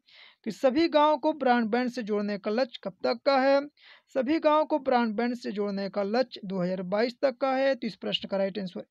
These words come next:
ए हो-, सी होगा। इस प्रश्न का राइट आंसर सी होगा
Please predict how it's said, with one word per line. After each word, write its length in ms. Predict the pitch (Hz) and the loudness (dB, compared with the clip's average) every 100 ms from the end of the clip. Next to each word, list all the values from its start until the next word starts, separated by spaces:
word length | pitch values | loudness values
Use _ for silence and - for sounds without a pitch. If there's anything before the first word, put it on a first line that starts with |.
| - | 2
ए 60 | |
हो-, 260 | 262 269 - | 4 4 2
सी 380 | 240 _ - 254 | -8 _ -8 0
होगा। 440 | 262 254 262 277 285 _ _ _ | 2 6 6 4 0 _ _ _
इस 120 | 226 - | -14 -6
प्रश्न 300 | 226 214 220 | -2 -2 -2
का 80 | |
राइट 200 | 214 202 | -2 0
आंसर 200 | 214 190 | -4 -6
सी 160 | 185 247 | -8 0
होगा 360 | 269 254 262 | 2 4 4